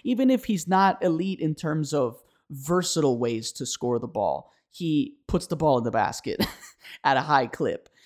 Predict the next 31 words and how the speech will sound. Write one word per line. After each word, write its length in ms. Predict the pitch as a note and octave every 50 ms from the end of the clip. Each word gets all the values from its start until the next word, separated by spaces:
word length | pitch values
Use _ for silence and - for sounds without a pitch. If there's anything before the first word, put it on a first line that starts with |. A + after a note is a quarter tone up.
| _ _ _
And 160 | - F3 F3
so, 280 | D#3+ - - F#3+ E3+ E3+
you 120 | G3 A3
know, 100 | F#3+ C3
he's 220 | C#3+ D3 E3+ D#3+ C#3
gonna 240 | D#3+ D#3 C3 G#2 E2
rebound 580 | F2+ C#3+ F#3 F#3 E3 D#3 D#3 D3 D3 C#3+ C#3
well. 320 | C3 D3 D3+ C#3+ C#3 C3+ C3+
He's 260 | C3+ D3 D3+ C#3 -
gonna, 280 | - D3 C3+ B2+ A#2 A#2 - - -
he's 240 | - D#3 F3+ E3+ D3
gonna 440 | C#3+ E3 D#3 D3 C#3 B2 A2+ A2+ - - _ _ _ _ _
obviously 520 | - D#3 D3+ C#3 D#3 D3 - - D#3 D3
put 180 | C#3+ - F3+ D#3
the 80 | D3+ C#3+
team 240 | - F3+ E3+ D#3
on 100 | D#3 C3
his 120 | B2 B2 -
back 280 | - D#3 D3 D3+ -
in 80 | C3+ B2
terms 300 | - C#3+ C3+ B2 B2 -
of 120 | - -
defense. 680 | - F3+ F#3 F3 D#3+ - E3 D3+ C#3+ C#3 C#3 - - - - _ _ _ _ _
He 180 | - A#3 - -
really 300 | G#3 B3+ D#4 D4+ D4+ A3+
does 300 | - F#3+ F#3 F3+ D#3 D3+ -
everything 500 | - E3 D3 D3 D3 C3 - C#3+ B2+ A#2
for 180 | A2+ - D#3 C3
the 120 | - A2+
Bucks. 400 | - - A#2+ G#2 F#2+ - - -
So, 400 | - - D3+ C#3 C3+ C3 A2 -